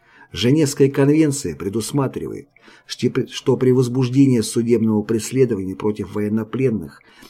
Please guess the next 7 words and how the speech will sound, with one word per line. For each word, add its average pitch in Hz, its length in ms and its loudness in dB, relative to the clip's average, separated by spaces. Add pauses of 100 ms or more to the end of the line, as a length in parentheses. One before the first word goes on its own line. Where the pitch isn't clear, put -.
следует 139 640 2
уведомлять 127 580 2
государство, 127 840 -2 (520)
представляющее 98 1120 -2
интересы 107 480 -2
воюющих 101 540 -4
стран, - 440 -10